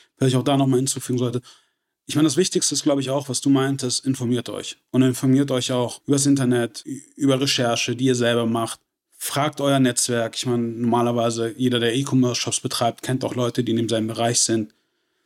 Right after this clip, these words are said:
Challenge von mir euch auch eure Agentur, auch, auch das Netzwerk. Aber wichtig ist, bevor ihr das macht,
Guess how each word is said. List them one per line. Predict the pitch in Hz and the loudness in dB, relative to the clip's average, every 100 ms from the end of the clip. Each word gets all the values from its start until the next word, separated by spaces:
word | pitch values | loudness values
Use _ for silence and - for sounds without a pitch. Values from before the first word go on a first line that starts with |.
| _ | _
Challenge | - 151 160 | -2 2 2
von | 156 143 | 2 2
mir | 151 | 2
euch | 143 | 2
auch | 135 131 135 | -4 -4 -2
eure | 139 135 | -2 -2
Agentur, | 135 131 131 - 143 131 123 | 0 -2 -2 0 2 2 -2
auch, | 127 127 | -4 -4
auch | 131 123 | -4 -4
das | 127 139 | -4 -2
Netzwerk. | 143 135 104 92 | 0 -2 -4 -4
Aber | 110 120 | -2 0
wichtig | 151 - 165 - | 0 0 -2 0
ist, | 156 - - _ - | 0 -2 -8 _ -8
bevor | - - 160 | -6 0 2
ihr | 165 | 2
das | 160 - | 0 0
macht, | 170 175 - | 0 0 -4